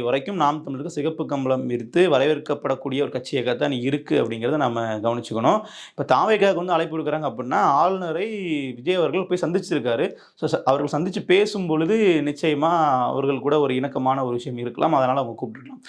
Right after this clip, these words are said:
ஆனா, நாம் தமிழர் கட்சியை அழைத்ததற்கான பின்னணியா சொல்லப்படக்கூடிய விஷயம் அப்படிங்கிறது, இவர்கள் வந்து நிச்சயமாக ஒரு அங்கீகரிக்கப்பட்ட கட்சியாக உருவெடுத்த பின் இது மாதிரியான விஷயங்கள் நடக்கிறத நம்ம அனைவருமே வந்து கவனிச்சு பார்த்திருப்போம். So, இதுல அப்படி என்ன ஒரு மிகப்பெரிய அளவுல அவர்களுக்கான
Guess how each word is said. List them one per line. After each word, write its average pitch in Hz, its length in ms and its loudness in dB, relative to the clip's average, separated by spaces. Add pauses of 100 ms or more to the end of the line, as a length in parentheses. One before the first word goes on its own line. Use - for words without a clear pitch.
(220)
ஆனா, 143 180 2
நாம் 175 280 4
தமிழர் 208 240 2
கட்சியை 175 260 0
அழைத்ததற்கான 151 600 0 (220)
பின்னணியா 139 360 -6
சொல்லப்படக்கூடிய 123 560 -2
விஷயம் 120 280 -4
அப்படிங்கிறது, 113 520 0 (120)
இவர்கள் 175 360 2
வந்து 139 340 2
நிச்சயமாக 131 600 0 (180)
ஒரு 131 120 -2
அங்கீகரிக்கப்பட்ட 165 680 -2
கட்சியாக 127 220 -4 (320)
உருவெடுத்த 160 600 -2
பின் 254 240 0 (420)
இது 180 180 4
மாதிரியான 175 460 4
விஷயங்கள் 143 400 -6
நடக்கிறத 127 460 0 (220)
நம்ம 120 220 -2
அனைவருமே 120 420 -2
வந்து 123 260 -2
கவனிச்சு 117 360 -2
பார்த்திருப்போம். 117 480 -2 (260)
So, - 180 0
இதுல 180 200 6
அப்படி 196 280 2
என்ன 196 240 0
ஒரு 156 140 2
மிகப்பெரிய 160 440 0
அளவுல 139 340 2
அவர்களுக்கான 131 560 -2